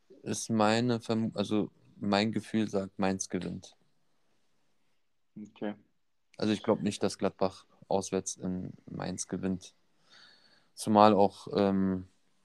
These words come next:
Speaker 1: Mainz besser dasteht in der Tabelle. Und, äh, Mainz zu Hause einfach stark ist.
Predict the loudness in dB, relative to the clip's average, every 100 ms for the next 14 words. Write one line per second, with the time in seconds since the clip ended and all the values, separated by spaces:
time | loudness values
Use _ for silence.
0 | _ -4 2 2 0 -4 -2 2 4 4
1 | 2 -2 -2 -2 -2 -2 0 0 -2 -6
2 | _ _ _ _ _ _ _ _ _ _
3 | _ _ _ _ _ _ _ _ _ _
4 | _ -6 0 2 2 0 -4 -6 -2 2
5 | 2 2 2 0 -2 -8 -6 -2 0 0
6 | -2 -4 -8 -8 -8 -8 -10 -14